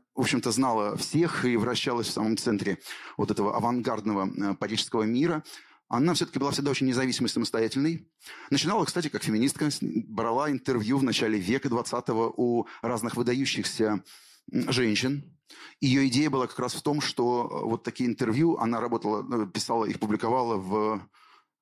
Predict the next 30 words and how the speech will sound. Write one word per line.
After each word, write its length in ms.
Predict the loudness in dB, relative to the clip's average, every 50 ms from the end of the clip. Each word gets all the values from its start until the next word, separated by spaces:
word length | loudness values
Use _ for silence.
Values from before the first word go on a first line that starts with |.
| _ -6
э, 40 | -2
La 720 | 0 0 0 0 0 -2 -4 -4 -8 -12 _ _ -4 -2 -2
Fronde, 340 | 0 0 0 0 0 -2 -6 -6 -4
да, 200 | -2 -2 -2 -2
м, 1200 | -2 -4 -4 -2 -2 0 2 2 2 2 2 2 2 2 2 0 0 0 0 -2 -2 -2 -2 -2
Фронда. 460 | -2 0 0 0 0 -2 -2 -6 -10 _ _ _ -20 -20 -10 -6
Такое 180 | -4 -2 0
феминистское 400 | 2 2 2 2 2 2 0 0
издание 260 | 0 2 2 2 2 2
было. 220 | 2 0 0 -2 -4 -10 -14 -14 -14 -16 -12 -4
Вот. 440 | -2 2 2 4 4 2 2 -2 -8 _ _
И 360 | -2 0 0 2 2 2 0 -2 -4 -10 _ _ _ -20 -20 _ _ _ _ _ _ _ _ _ -20 -20 -20 -20 _ _ _
она 180 | -2 0 0 0
полагала, 360 | 0 0 0 0 0 0 0 0
что 160 | 0 0 -2
вот 120 | -2 -2
такого 280 | -2 -2 -2 -2 0 0
рода 120 | -2 -4
публикации, 520 | -4 -2 -2 -2 -2 -2 -4 -4 -4 -4 -2
они 100 | -2 0
будут 160 | -2 -2 -2 -4
как 140 | -6 -2
бы 140 | 0 0 0
у-, 680 | 0 0 0 -2 -2 -2 -2 -2 -2 -2 -2 -4 -2 -2
упрочивать, 680 | -2 -2 0 2 0 2 2 0 -2 -2 -2 -4 -8 -8
да, 200 | -4 -2 -2 -2
положение 380 | 0 0 0 0 0 0 0 2
женщины, 520 | 2 0 0 0 0 0 0 0 -2 -2 -4
э, 60 | -4
в, 1300 | -4 -2 0 0 0 0 -2 -2 -2 -2 -2 -2 -2 -4 -4 -4 -2 0 0 2 2 2 0 0 -2